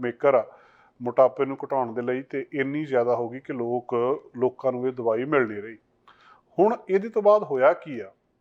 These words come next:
Novo Nordisk ਤੇ Eli Lilly, ਇਹ, ਅਹ, ਲੀਡਰ ਨੇ weight loss drug market ਦੇ ਵਿੱਚ ਤੇ ਅੰਦਾਜ਼ਾ ਲਾਇਆ ਜਾ ਰਿਹਾ ਕਿ ਲਗਭਗ ਜਿਹੜੀ ਮਾਰਕੀਟ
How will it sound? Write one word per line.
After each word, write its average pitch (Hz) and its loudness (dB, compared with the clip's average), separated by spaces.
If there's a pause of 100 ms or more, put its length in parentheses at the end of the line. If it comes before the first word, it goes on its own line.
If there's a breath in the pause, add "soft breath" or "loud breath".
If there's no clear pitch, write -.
(1300)
Novo 156 4
Nordisk 185 2
ਤੇ 185 -4 (160)
Eli 143 0
Lilly, 104 -8 (540)
ਇਹ, 190 4
ਅਹ, - 2
ਲੀਡਰ 151 -2
ਨੇ 180 0
weight 143 -2
loss 151 2
drug 143 4
market 131 0
ਦੇ 147 -4
ਵਿੱਚ 135 -6
ਤੇ 160 -6
ਅੰਦਾਜ਼ਾ 135 0
ਲਾਇਆ 135 4
ਜਾ 123 -2
ਰਿਹਾ 131 2
ਕਿ 165 -8
ਲਗਭਗ 123 -2
ਜਿਹੜੀ 127 -8
ਮਾਰਕੀਟ 120 -8